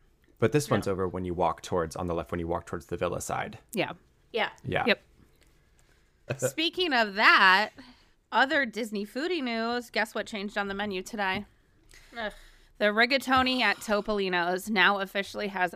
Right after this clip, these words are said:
Speaker 3: black truffle in it. Now, it appears it didn't change besides that. Like, they only added the black truffle. However, when I spoke to the server last week when I was there, she said it's a liquid black truffle that they're putting in the sauce.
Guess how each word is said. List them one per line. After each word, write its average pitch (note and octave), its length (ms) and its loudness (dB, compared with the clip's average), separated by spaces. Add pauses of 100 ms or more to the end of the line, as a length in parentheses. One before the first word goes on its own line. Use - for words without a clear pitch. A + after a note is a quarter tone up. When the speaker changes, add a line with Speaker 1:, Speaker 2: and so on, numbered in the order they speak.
Speaker 3:
black F#3 460 4
truffle G#3 380 -2
in E3+ 100 0
it. E3 120 -2
Now, A3 220 2
it B3+ 160 4
appears C#4+ 640 0
it A3 160 0
didn't G#3+ 340 -2
change G3 520 -4
besides F3 680 -2
that. A3+ 300 2
Like, F3+ 240 -4
they F3 140 0
only F#3 320 -4
added E3+ 260 2
the F3+ 80 -8
black D#3+ 260 2
truffle. G3+ 420 -6
However, F#3+ 380 0
when F3+ 100 -2
I E3+ 60 -2
spoke G3 320 -4
to A3+ 100 -8
the G#3 60 -8
server F#3+ 340 -2
last D#3+ 280 -2
week D#3+ 180 -6
when D#3 80 -6
I D3 80 -6
was D3 140 -8
there, C#3 260 -4 (340)
she A#3 220 -6
said G#3 240 2
it's F#3 160 -6
a F3+ 60 -2
liquid E3+ 480 -4
black C3 260 -8
truffle - 440 -8
that D#3 160 -6
they're C#3+ 120 -2
putting C3+ 300 -6
in A#2+ 80 -10
the - 80 -10
sauce. - 440 -10